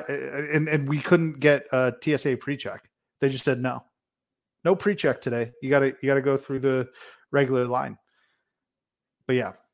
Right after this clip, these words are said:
it was a miserable experience. I, I, I think SeaTac needs to clean it up because it's not representative of the city. Seattle is a wonderful,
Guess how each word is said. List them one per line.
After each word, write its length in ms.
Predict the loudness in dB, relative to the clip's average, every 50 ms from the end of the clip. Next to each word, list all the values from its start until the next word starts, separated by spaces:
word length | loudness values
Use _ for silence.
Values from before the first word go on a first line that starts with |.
| _ _ _ _ _ _ _ _ _ _ -2
it 80 | 0
was 240 | 2 2 2 2 4
a 180 | 4 6 6 4
miserable 500 | 2 0 0 2 2 2 2 2 0 0
experience. 480 | -2 -4 -4 -4 -2 -2 -2 -4 -4
I, 160 | -2 -2 -2
I, 320 | 0 0 0 0 0 0 -2 -6 _ _ _ _ _ _ _ _ _ _ _ _ _ _ _ _ _ _ _ _ _ 0
I 120 | 2 2
think 260 | 2 2 0 0 0
SeaTac 520 | 0 -2 -2 -4 0 0 2 2 2 0 -2
needs 160 | -6 -6 -6
to 80 | -8 -10
clean 280 | -8 -6 -6 -6 -6
it 80 | -4 -4
up 160 | -4 -4 -4
because 220 | -4 -4 -4 -4 -4
it's 120 | -2 0
not 160 | 0 0 2 2
representative 560 | 0 0 0 2 2 2 2 4 2 2 2
of 140 | 2 -2 -4
the 60 | -6
city. 320 | -4 -2 -2 -2 -2 -4
Seattle 500 | -6 -4 0 4 4 4 6 4 4 2
is 160 | 0 2 2
a 100 | 0 0
wonderful, 960 | 0 -4 -8 -12 -10 -6 -2 -2 0 0 0 -4 -6 -8 -10 -14 -16 -16 -16